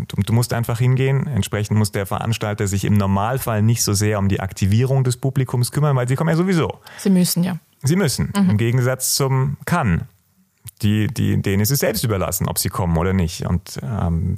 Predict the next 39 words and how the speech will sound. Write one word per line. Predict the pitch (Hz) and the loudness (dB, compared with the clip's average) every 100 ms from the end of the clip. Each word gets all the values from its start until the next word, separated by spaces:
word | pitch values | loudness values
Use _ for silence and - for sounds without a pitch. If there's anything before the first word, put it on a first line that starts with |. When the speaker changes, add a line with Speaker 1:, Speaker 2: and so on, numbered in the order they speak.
| - | -4
Speaker 1:
man | - 85 | -2 -2
plant | 85 101 - | -2 -4 -4
natürlich | 113 127 131 | -2 -2 -2
mit | 117 | -2
einer | 107 | -2
gewissen | 101 107 - | 0 0 0
Anzahl | - 104 107 98 | 0 -2 0 0
Leute, | 98 123 - | 0 0 -2
aber | 101 95 | 0 0
damit | 95 95 | 0 0
die | 95 | -2
auch | - 95 | -4 -4
erfüllt | 98 101 113 | -4 -2 -2
ist, | 135 135 - - - - | -2 -4 -10 -18 -16 -6
muss | - | -4
man | 107 | -2
schon | 113 | 0
im | 104 | 2
Vorfeld | 104 127 135 - 95 85 | 2 0 -2 0 -2 0
wesentlich | 98 101 92 92 | 0 2 2 2
mehr | 104 104 110 | 2 0 0
Anstrengungen | 104 110 - 104 101 98 | 0 -2 0 0 2 0
unternehmen, | 95 95 98 110 113 | 2 2 4 2 2
um, | 101 101 98 - - - | 2 2 0 -8 -20 -6
um | - 101 | 0 2
die | 110 | 2
für | - 107 | 0 0
irgendwas | 113 110 104 | 0 0 -2
zu | 107 | 0
begeistern. | 101 110 156 - 110 - - | 0 0 -2 -4 -8 -10 -4
Speaker 2:
Mhm. | 190 185 202 _ _ - - _ _ _ - _ _ - | 0 2 0 _ _ -20 -20 _ _ _ -20 _ _ -2
Mhm. | 175 190 233 _ - - - | 0 0 -2 _ -20 -20 -8
Ich | 190 | -4
fand | 247 | 0
das | 240 240 240 | 2 2 2
einen | 226 | 0
spannenden | - 220 220 208 202 196 190 | 0 0 0 2 2 2 0
Punkt | - 240 - | 0 -2 -2
gefunden. | 262 247 | 0 0